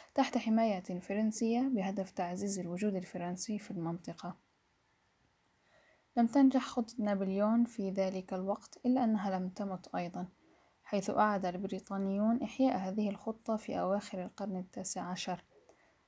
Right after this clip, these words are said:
وتجسد ذلك بداية من ألف تمنمائة وسبعة وتسعين حين دعا المؤتمر الصهيوني إلى إنشاء وطن للشعب اليهودي في فلسطين.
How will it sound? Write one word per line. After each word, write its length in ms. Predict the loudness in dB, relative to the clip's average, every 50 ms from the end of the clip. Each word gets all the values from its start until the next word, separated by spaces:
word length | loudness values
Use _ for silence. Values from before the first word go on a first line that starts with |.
| _ _ -4
وتجسد 680 | -4 -2 0 2 2 4 4 2 2 0 -2 0 2 2
ذلك 260 | 2 2 0 -2 -2
بداية 380 | -2 -2 -2 0 0 0 0
من 160 | -2 -4 -6 -6 -2 0
ألف 240 | 0 0 0 -4 -16 -12
تمنمائة 560 | -10 -6 -4 -4 -2 -2 -2 -2 -2 0 0 0
وسبعة 360 | 0 0 0 0 0 0 -2
وتسعين 560 | -2 -2 0 -2 0 0 0 2 4 4 2
حين 360 | 2 0 -2 0 0 0 2
دعا 200 | 2 2 2 0
المؤتمر 520 | -2 -6 -6 -6 -4 0 2 2 2 2 0
الصهيوني 720 | -2 -2 -2 -2 0 2 4 6 8 10 10 8 8 6 2 -12 -20 -20 -12 _ 2 4
إلى 200 | 4 6 4 4
إنشاء 440 | 0 0 0 0 0 0 0 2
وطن 280 | 2 2 4 4 6 6 8
للشعب 540 | 8 8 6 4 2 0 0 0 0 0 -2
اليهودي 680 | -2 -2 -2 -2 -2 -2 0 0 2 2 2 0 -4 -8 _ _
في 200 | -12 -6 -4 -4
فلسطين. 680 | -4 -2 -4 -4 -4 -2 -2 -4 -4 -4 -6 -6 -6